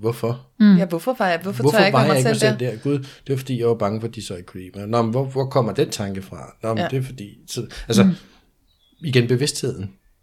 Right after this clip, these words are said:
Speaker 1: Så vær sig
Speaker 2: Ja.
Speaker 1: selv. Altså, men,
Speaker 3: Ja.
Speaker 1: og jeg tror ikke, alle kan være det hundrede procent.
Speaker 2: Ej, jeg s-, kunne det ikke
Speaker 1: Men,
Speaker 2: være
Speaker 1: men,
Speaker 2: helt
Speaker 1: men undersøg det, når du ved, du ikke er det.
Speaker 2: Kunne det ikke være helt vildt fedt, hvis lytterne gad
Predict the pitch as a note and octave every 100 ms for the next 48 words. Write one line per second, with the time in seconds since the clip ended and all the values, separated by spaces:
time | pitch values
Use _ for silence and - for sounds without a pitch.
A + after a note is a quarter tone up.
0 | _ _ _ _ _ - A#2+ A2+ G#2 F#2
1 | D#2 - A#2+ B2+ - C3 B2 A#2+ - -
2 | - - - A2+ A#2+ - - A#2+ - -
3 | A2 C3 C3 F#2 A#2 B2+ B2+ C3 B2+ D3
4 | G3+ - A#3+ G#3+ - - A3 A#3 C3 G#3+
5 | C3+ C3 C3 A#2 A2+ A#2+ B2+ D#3+ F#3+ D#3
6 | A2 G2+ - A2+ G2 G2+ - _ B2+ D#3
7 | E3 A#2 G2+ E2 E2+ - _ - - A#3+
8 | A#3+ A#3+ G#3+ A#3+ A3 G3 A3+ G3 G3 A3
9 | A#3 A#3+ G3+ G3+ A3